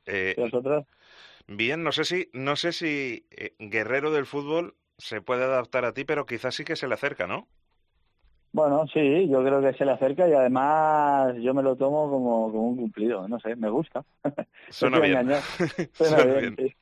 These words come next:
Speaker 2: sí.
Speaker 1: Eh, bueno, eh, el motivo de la llamada es que Pau Pomar ha decidido que, que el mundo del fútbol ya eh, es una etapa que tiene, que tiene que cerrar. La ha cerrado de la mejor manera posible, con un ascenso.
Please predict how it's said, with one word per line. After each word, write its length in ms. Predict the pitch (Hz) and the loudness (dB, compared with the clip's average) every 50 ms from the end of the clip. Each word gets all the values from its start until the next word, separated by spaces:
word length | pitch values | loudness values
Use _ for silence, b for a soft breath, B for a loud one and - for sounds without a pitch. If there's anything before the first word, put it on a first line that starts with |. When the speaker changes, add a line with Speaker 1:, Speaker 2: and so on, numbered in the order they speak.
| B B B | B B B
Speaker 2:
sí. 60 | 139 135 B B B | -10 -10 B B B
Speaker 1:
Eh, 240 | - 113 117 123 - - | -2 0 0 0 -2 -2
bueno, 340 | 120 127 135 131 127 110 - | 2 2 2 2 2 -2 -2
eh, 280 | - 101 104 101 101 - - | -4 -4 -2 -2 -2 -4 -6
el 100 | 110 110 | -8 -4
motivo 320 | 110 110 - 123 127 135 | -4 -4 -2 -2 -2 -2
de 60 | 139 | 0
la 80 | 143 147 | -2 -2
llamada 320 | 143 139 135 131 139 151 | -4 -2 -2 -2 -2 -2
es 100 | 156 143 | -2 -6
que 240 | - - 131 120 113 | -6 -6 -6 -6 -6
Pau 240 | - _ - 127 127 | -4 _ 0 0 0
Pomar 300 | 120 127 117 120 123 135 | 0 -4 -4 -2 0 0
ha 40 | 131 | 2
decidido 580 | 123 117 104 - 110 110 110 110 107 107 104 | 0 0 -2 -2 -4 -4 -4 -2 -4 -4 -6
que, 600 | - 104 101 98 95 92 90 90 87 87 - - _ _ _ _ _ _ _ | -6 -6 -6 -4 -4 -6 -6 -8 -10 -12 -14 -16 _ _ _ _ _ _ _
que 380 | - 104 98 98 95 92 92 | -8 -6 -4 -2 -2 -2 -2
el 160 | 90 90 87 90 | -4 -4 -8 -10
mundo 340 | 95 101 110 110 110 107 | -10 -10 -8 -4 -2 -2
del 140 | 104 101 95 | -2 -2 -4
fútbol 360 | - - 104 98 98 95 92 | -6 -10 -8 -6 -4 -4 -4
ya 280 | 92 95 95 98 95 _ B B B B B B B B - | -2 -2 -2 -2 -4 _ B B B B B B B B -12
eh, 560 | - 92 95 92 92 92 92 92 90 90 90 _ _ _ | -10 -8 -6 -4 -4 -4 -4 -4 -4 -6 -8 _ _ _
es 200 | - 101 - 120 | -12 -10 -8 -6
una 120 | 110 101 | -6 -4
etapa 240 | 95 101 92 98 92 | -4 -4 -4 -4 -4
que 120 | 98 98 | -4 -6
tiene, 600 | - - 98 95 98 95 92 90 90 87 87 - - _ _ _ | -6 -6 -6 -4 -4 -4 -4 -4 -4 -6 -6 -8 -10 _ _ _
que 120 | - 95 | -16 -12
tiene 240 | 92 101 95 95 90 | -10 -8 -8 -8 -8
que 120 | - 95 | -8 -10
cerrar. 420 | - - 92 90 98 107 123 127 _ _ _ | -6 -6 -6 -2 0 0 0 0 _ _ _
La 220 | 101 101 104 113 | -8 -2 0 -2
ha 40 | 113 | 0
cerrado 320 | - 120 110 113 113 107 | 0 -2 -2 0 0 2
de 60 | 107 | 2
la 100 | 101 101 | 0 -2
mejor 260 | 101 98 - 101 95 98 | -4 -6 -6 -6 -6 -6
manera 320 | 92 92 92 92 90 87 | -6 -6 -6 -4 -6 -4
posible, 560 | - 92 87 - 107 107 110 120 131 139 139 B B B B B B B B B _ | -6 -6 -8 -6 -8 -6 -2 -2 -2 -2 -4 B B B B B B B B B _
con 220 | - 98 98 98 104 | -6 -6 -4 -4 -4
un 120 | 110 113 | -4 -4
ascenso. 640 | 113 - - - 113 110 110 - - 127 131 139 - | -4 -4 -4 -6 -6 -4 -4 -6 -4 -2 -2 -4 -4